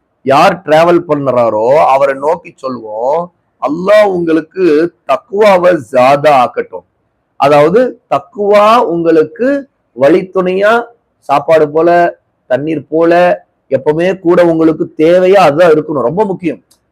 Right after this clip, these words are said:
மத்-, நாம சாப்பிடுறதுக்கு தேவைதான் மத்ததெல்லாம், ஆனா தக்குவா இது எல்லாரோட முக்கியம். எவ்வளவு, மாஷா அல்லாஹ், எவ்வளவு அழகான துவா ரசூலுல்லாஹ் சொல்லிக்கிறாங்க.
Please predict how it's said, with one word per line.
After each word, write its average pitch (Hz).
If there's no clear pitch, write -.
மத்-, -
நாம 120
சாப்பிடுறதுக்கு 151
தேவைதான் 156
மத்ததெல்லாம், 123
ஆனா 151
தக்குவா 196
இது 175
எல்லாரோட 208
முக்கியம். 185
எவ்வளவு, 135
மாஷா 135
அல்லாஹ், 151
எவ்வளவு 143
அழகான 160
துவா 147
ரசூலுல்லாஹ் 131
சொல்லிக்கிறாங்க. 107